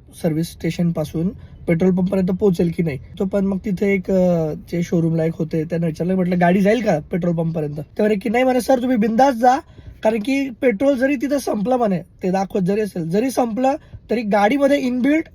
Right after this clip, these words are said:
तीस किलोमीटर अजून गाडी जाऊ शकेल तेवढं पेट्रोल गाडीमध्ये असतं, पण ते दाखवताना दाखवतं की झिरो होऊन गेलंय." आणि ते मला एक वेगळंच हिट झालं की म्हटलं, "यार वा, किती भारी आहे." मग मी ते कम्पेअर करायला लागलो आपल्या लाईफसोबत की म्हटलं, "यार, आपल्या लाईफमध्ये पण असं होतं ना, बऱ्याचदा आपल्याला वाटतं की अरे नाही,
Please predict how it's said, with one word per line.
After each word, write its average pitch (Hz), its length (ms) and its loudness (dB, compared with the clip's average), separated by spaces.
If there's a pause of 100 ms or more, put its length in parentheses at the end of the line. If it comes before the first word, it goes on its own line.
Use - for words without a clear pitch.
(100)
तीस 269 220 -2
किलोमीटर 269 400 -2
अजून 262 280 -2
गाडी 240 240 0
जाऊ 233 200 0
शकेल 220 400 -6
तेवढं 220 260 0
पेट्रोल 233 380 0
गाडीमध्ये 208 420 -2
असतं, 208 360 -6 (360)
पण 190 80 0
ते 175 100 -2
दाखवताना 196 480 -2
दाखवतं 208 380 0
की 247 100 -4
झिरो 208 220 2
होऊन 202 160 0
गेलंय." 139 240 -2 (680)
आणि 202 140 2
ते 233 120 2
मला 240 160 4
एक 240 100 -2
वेगळंच 262 360 2
हिट 240 140 2
झालं 185 320 2
की 208 60 -6
म्हटलं, 208 260 -6
"यार 220 280 -4
वा, 254 160 -4 (200)
किती 349 140 -4
भारी 214 320 2
आहे." 185 100 -2 (480)
मग 202 100 -2
मी 240 80 -4
ते 240 120 -6
कम्पेअर 247 360 0
करायला 254 180 0
लागलो 254 220 0
आपल्या 254 220 0
लाईफसोबत 226 440 -2 (100)
की - 40 -4
म्हटलं, 269 200 -2
"यार, 349 120 -2 (360)
आपल्या 262 260 -2
लाईफमध्ये 262 360 0
पण 247 100 -4
असं 247 120 -4
होतं 240 160 -2
ना, 339 60 -4
बऱ्याचदा 240 360 2
आपल्याला 226 240 -2
वाटतं 214 240 -2
की 214 80 -8
अरे 220 160 -2
नाही, 226 240 0